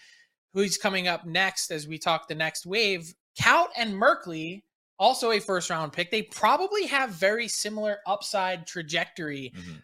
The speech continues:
Speaker 1: uh, if you're looking at it from that perspective. So I kind of view that as a wash. Jacob McDonald is a career eighth defenseman. Like, he's not bringing anything to your lineup that you otherwise wouldn't have expected. And so in the end,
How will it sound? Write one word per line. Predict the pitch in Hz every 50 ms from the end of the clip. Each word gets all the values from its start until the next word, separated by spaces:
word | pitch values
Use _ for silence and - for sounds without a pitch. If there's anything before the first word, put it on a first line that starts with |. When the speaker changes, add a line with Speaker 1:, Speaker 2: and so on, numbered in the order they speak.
| _
Speaker 1:
uh, | - 156 151 151 160
if | 170 165 170
you're | 175 165
looking | 160 175 180 - 190 175 170
at | 160 160 160
it | 156
from | - 165 160
that | 160 160 165 165 -
perspective. | - 156 - - 214 214 214 - 139 -
So | - 185
I | 175 180
kind | 175 - - 233 262 294 370
of | 349 247
view | 190 208 220 214
that | 185 202 196 202 196 -
as | 175 175 175 160
a | 160 143
wash. | 135 139 165 214 233 208 165 139 139 - - - - - - - - _ -
Jacob | 247 302 - 392 392
McDonald | 339 320 - 226 208 214 220 226 226 220 202
is | 196 190 165
a | 185 175 170 - _
career | - - 202 190 190 175 170 196 208 214 214 214 214 214 214 - 196
eighth | 202 196 196 190 - _
defenseman. | 180 160 - 175 165 156 - - 131 123 117 123
Like, | 127 127 -
he's | - 190 196 202 180
not | 190 202 208 208 208 - - - - - - _ _ _ _ _ _ _ -
bringing | 202 214 214 208 208 202
anything | 190 196 208 202 175 - 208 196 196 170
to | - - 190
your | 180 170
lineup | 165 170 170 180 180 175 165 -
that | 175 170 170
you | 165 160 160
otherwise | 170 170 170 170 165 165 160 151 147 156
wouldn't | 165 170 175
have | 165 160
expected. | 147 - - - 233 254 269 262 - 185
And | 175 170 -
so | - 190 185 185
in | 208 214 208
the | 202 196 262
end, | 294 330 294 240 220 208 208